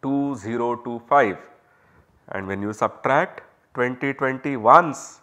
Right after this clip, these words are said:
from that, note that here we have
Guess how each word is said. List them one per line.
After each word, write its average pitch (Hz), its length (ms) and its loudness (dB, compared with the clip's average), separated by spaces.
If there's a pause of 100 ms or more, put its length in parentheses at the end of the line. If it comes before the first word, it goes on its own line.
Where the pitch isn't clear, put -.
(180)
from 95 300 -4
that, 117 460 0 (540)
note 139 480 4 (180)
that 113 260 -4
here 117 280 -2
we 113 200 -4
have 113 440 -4